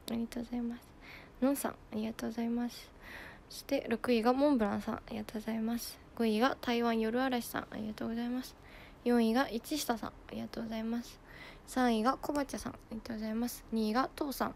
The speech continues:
ありがとうございます。そして、一位がウサさんでした。ありがとうございました。じゃあ、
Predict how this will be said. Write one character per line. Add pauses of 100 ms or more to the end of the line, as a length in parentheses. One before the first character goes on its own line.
あ
り
が
と
う
ご
ざ
い
ま
す。
そ
し
て、
一
位
が
ウ
サ
さ
ん
で
し
た。
あ (460)
り
が
と
う
ご
ざ
い
ま
し
た。
じ
ゃ
あ、